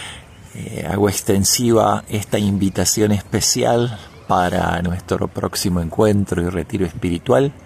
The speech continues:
que será este próximo fin de semana, fin de semana feriado largo aquí en la Argentina y en otras partes del mundo, porque es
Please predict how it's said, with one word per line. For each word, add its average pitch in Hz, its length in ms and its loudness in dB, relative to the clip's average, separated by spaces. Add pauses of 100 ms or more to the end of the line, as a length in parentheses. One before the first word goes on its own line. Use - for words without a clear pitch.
(720)
que - 100 -8
será 95 300 0
este 87 220 -4
próximo 92 500 -2
fin 98 300 0
de 90 100 0
semana, 113 600 0 (480)
fin 90 180 -4
de 82 80 -4
semana 82 880 0
feriado 80 680 -2
largo 95 720 -2 (180)
aquí 101 540 -4 (220)
en 80 220 -4
la 95 160 0
Argentina 110 840 -2 (500)
y 85 140 -2
en 87 80 0
otras 82 240 0
partes 92 480 -4
del 92 80 -6
mundo, 110 320 -2
porque 87 320 -6
es - 260 -4